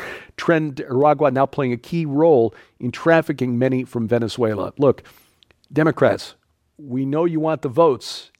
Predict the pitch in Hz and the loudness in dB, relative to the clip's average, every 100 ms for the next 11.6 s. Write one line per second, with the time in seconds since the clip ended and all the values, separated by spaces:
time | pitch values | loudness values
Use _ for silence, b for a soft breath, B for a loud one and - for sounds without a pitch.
0 | - 123 120 110 151 160 143 131 143 - | -6 -4 -2 0 2 4 4 4 0 2
1 | 127 - - 151 123 - 131 - - 214 | 0 0 -2 0 0 0 -2 0 -2 -2
2 | - - - B B - 127 139 - 135 | 0 -2 -2 B B -4 0 2 2 2
3 | 123 139 147 151 127 123 160 131 110 - | 0 0 2 2 2 2 2 2 -4 -8
4 | b b - 120 110 117 120 147 117 117 | b b -6 -4 -4 -4 2 4 4 4
5 | 143 - 127 - 113 95 - 98 98 - | 2 2 0 2 4 2 2 -2 -4 -6
6 | _ _ _ _ - - - - _ _ | _ _ _ _ -18 -18 -20 -20 _ _
7 | b b b b _ - 113 127 113 - | b b b b _ -12 0 2 2 -6
8 | _ - 123 135 123 156 160 127 147 143 | _ -4 -2 -2 0 2 4 2 2 0
9 | - 120 170 254 143 - - 214 220 - | -4 -4 0 0 -2 -12 -2 0 0 -4
10 | 196 151 143 143 131 131 131 117 131 127 | -4 -2 -2 0 2 2 -2 0 2 2
11 | - 120 - 113 110 107 | 2 2 2 -2 -2 -4